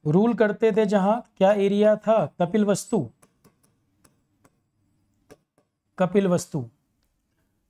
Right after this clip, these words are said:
तो शुद्धोधन की उम्र बढ़ रही थी, वो चाहते थे कि कोई गद्दी का उत्तराधि-, उत्तराधिकारी हो जाए जो राजपाट को संभाले। तो बुढ़ापे में इनको सिद्धार्थ पैदा हुए। सिद्धार्थ का मतलब हमने बताया था अभिलाषाओं को पूरा करने वाला,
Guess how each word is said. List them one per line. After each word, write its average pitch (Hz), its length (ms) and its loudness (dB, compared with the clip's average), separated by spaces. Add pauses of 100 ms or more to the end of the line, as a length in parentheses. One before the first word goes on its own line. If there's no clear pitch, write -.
तो 208 80 0
शुद्धोधन 214 520 0
की 240 80 -4
उम्र 202 240 2
बढ़ 185 180 2
रही 214 180 0
थी, 185 400 -4
वो 180 80 -2
चाहते 175 420 -2
थे 214 200 -2
कि 220 160 -6
कोई 214 160 -2
गद्दी 190 340 -2
का 208 80 2
उत्तराधि-, 190 520 0
उत्तराधिकारी 180 580 0
हो 165 160 0
जाए 180 280 0
जो 160 120 -4
राजपाट 180 440 -2
को 190 80 -8
संभाले। 170 540 -2 (580)
तो 180 80 -2
बुढ़ापे 175 440 0
में 220 160 -2
इनको 208 460 -2
सिद्धार्थ 165 500 -2
पैदा 196 220 0
हुए। 180 440 -2
सिद्धार्थ 175 500 -2
का 208 100 -2
मतलब 190 260 -2
हमने 190 120 -2
बताया 185 340 0
था 220 140 -4
अभिलाषाओं 175 640 -2
को 190 80 -2
पूरा 175 220 -2
करने 147 260 -4
वाला, 139 320 -4